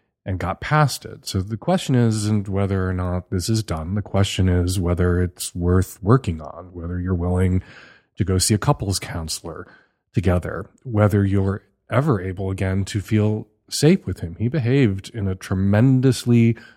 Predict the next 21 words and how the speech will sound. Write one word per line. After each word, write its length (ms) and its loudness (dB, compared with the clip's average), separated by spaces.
reckless 680 0
manner 640 -2
with 180 -14
disregard 880 2
for 200 -4
your 480 2
health 500 0
and 120 -2
your 140 0
safety, 400 2
and 100 -4
not 140 -2
just 180 -2
your 120 0
emotional 400 2
health 180 -4
and 100 -4
safety, 240 -6
but 100 0
your 100 2
physical 500 2